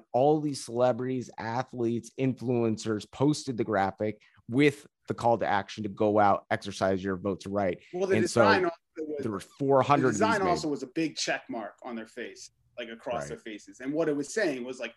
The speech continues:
Speaker 2: "I'm a voter." I'm also all these other things. It, it talked about their, their careers. It talked about what their passions were.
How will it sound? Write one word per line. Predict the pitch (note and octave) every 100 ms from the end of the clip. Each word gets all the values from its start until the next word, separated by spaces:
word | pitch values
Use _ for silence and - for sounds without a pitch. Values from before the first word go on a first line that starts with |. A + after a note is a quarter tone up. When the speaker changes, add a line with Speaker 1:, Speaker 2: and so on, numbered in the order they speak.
| -
Speaker 2:
"I'm | D3+ D#3
a |
voter." | C3+ C3+ A#2+ G2+ - -
I'm | F3
also | A3+ A3+ F#3+
all | F3+ G#3+
these | G3+ F#3
other | F#3+ G#3 D#3
things. | D3+ C3+ A#2+ A#2+ A#2
It, | C3+ -
it | E3
talked | D#3+ D#3 C#3+
about | C#3+ E3
their, | C3+ B2+ B2
their | C3+
careers. | C3 D#3+ F3+ F#3 F3 C#3+
It | B2
talked | - C3+
about | C#3+ C3 A#2+ C3
what | D3+
their | D3 C#3 -
passions | - C#3 D3 D#3+ D3
were. | D#3